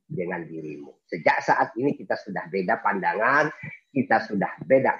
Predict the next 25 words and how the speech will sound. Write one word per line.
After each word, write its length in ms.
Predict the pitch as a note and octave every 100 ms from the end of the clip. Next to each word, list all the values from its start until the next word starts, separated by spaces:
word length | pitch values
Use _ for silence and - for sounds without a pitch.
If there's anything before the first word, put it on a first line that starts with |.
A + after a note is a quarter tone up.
| -
firqah. 360 | - - - - - _
Karena 320 | A#2+ A#2+ A2
bagiku, 880 | F#2 F2 F2 - G#3+ - G#2 G3 G3+ - -
dalam 480 | - F2+ F#2+ D3 D#3
tradisi 480 | C3+ B2 A2+ A2 A#2
pem-, 240 | - G#2 -
dalam 320 | G#2+ A2+ C3
Ahlus 400 | - B2 A2 G#2+
Sunnah 220 | G#2 G2+ G2
wal 160 | F#2+
Jamaah, 560 | E2+ D#2 E2 C#3 - D#3+ - - _ _ -
Allah 560 | A#2 G2 G2 A#2+ D3 - _ A2
itu 320 | G2 G#2 F#2+ _ G#2+
tidak 320 | F2 D#2 -
wajib 480 | F#2 G2 D#2+ A2+ - _
menciptakan 960 | G2+ F#2+ - - _ F#2 - F2+ E2+ - -
kebaikan, 720 | G3 - D#2+ D2+ - G#2+ C3 -
tidak 320 | C#3+ C3+ A2+
wajib 400 | C3 C#3+ - D#3 -
menciptakan 800 | C#3 C3 A#2+ B2+ - G#2 - G#2
sholah, 480 | G2 - G2 B2 A#3 - - _
dan 240 | - B2+ G#2+
juga 320 | D3+ C#3+ -
tidak 240 | B2+ A#2
wajib 400 | A2+ A#2+ A2 B2+